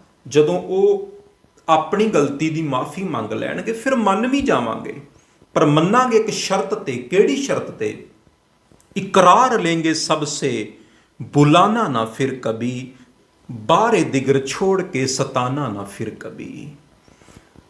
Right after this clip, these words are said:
ਕਹਿਣ ਲੱਗੇ, "ਅਸੀਂ ਇਕਰਾਰ ਲਵਾਂਗੇ ਉਹਨਾਂ ਦੇ ਕੋਲੋਂ ਕਿ ਕਦੀ ਸਾਨੂੰ ਦੁਬਾਰਾ ਛੱਡ ਕੇ ਨਾ ਜਾਇਓ।"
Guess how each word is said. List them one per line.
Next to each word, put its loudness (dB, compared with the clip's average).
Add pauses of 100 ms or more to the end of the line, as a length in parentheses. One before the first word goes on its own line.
(380)
ਕਹਿਣ 6
ਲੱਗੇ, 4
"ਅਸੀਂ 0
ਇਕਰਾਰ 4
ਲਵਾਂਗੇ -6
ਉਹਨਾਂ -6
ਦੇ -8
ਕੋਲੋਂ -6 (560)
ਕਿ 2
ਕਦੀ 2
ਸਾਨੂੰ -2
ਦੁਬਾਰਾ 6
ਛੱਡ -6
ਕੇ -6
ਨਾ -8
ਜਾਇਓ।" -14